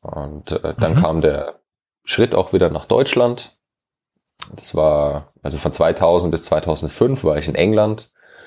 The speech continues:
Speaker 1: hab zweitausendfünf jeweils für sechs Monate eben in Belgien und in Holland, äh, in Belgien und in Schottland gespielt. Bin dann nach Deutschland in die zweite Bundesliga zu Wacker Burghausen.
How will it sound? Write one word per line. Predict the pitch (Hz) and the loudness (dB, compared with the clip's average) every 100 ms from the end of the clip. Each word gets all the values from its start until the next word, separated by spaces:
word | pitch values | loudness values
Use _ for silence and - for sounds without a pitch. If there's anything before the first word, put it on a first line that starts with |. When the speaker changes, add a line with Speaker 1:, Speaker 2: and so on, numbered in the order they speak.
| - _ _ | -20 _ _
Speaker 1:
hab | - - _ | -6 -6 _
zweitausendfünf | - 80 76 78 78 - 92 95 - - | -2 0 2 0 -2 0 2 2 -2 2
jeweils | 82 80 80 | 4 4 2
für | - | 0
sechs | 76 80 - | 0 0 -2
Monate | 85 80 78 - 73 - | -2 -2 -2 -2 -2 0
eben | 78 76 | 0 2
in | 76 | 0
Belgien | 73 78 80 78 | 0 2 2 0
und | 76 73 | -2 -6
in | - | -2
Holland, | 92 101 95 101 - - | 2 2 2 -4 -8 0
äh, | 92 78 | 2 4
in | |
Belgien | 78 82 85 | 2 2 2
und | 76 71 | -2 -6
in | |
Schottland | 73 101 - 98 | -4 -2 0 -2
gespielt. | 98 - 95 90 92 _ _ _ _ _ _ _ _ _ _ _ _ _ _ - _ _ | -2 -2 0 0 -4 _ _ _ _ _ _ _ _ _ _ _ _ _ _ -20 _ _
Bin | - 80 | -2 2
dann | 104 | 4
nach | 127 | 2
Deutschland | 101 101 - 95 92 | 2 2 2 -2 0
in | 85 | -2
die | 78 | -2
zweite | - 82 | 0 0
Bundesliga | - 98 110 - 95 92 | 0 -2 -2 -2 0 0
zu | - 78 | -2 -6
Wacker | 80 85 | -6 -4
Burghausen. | 82 76 80 78 87 95 | -4 -4 -2 0 0 -4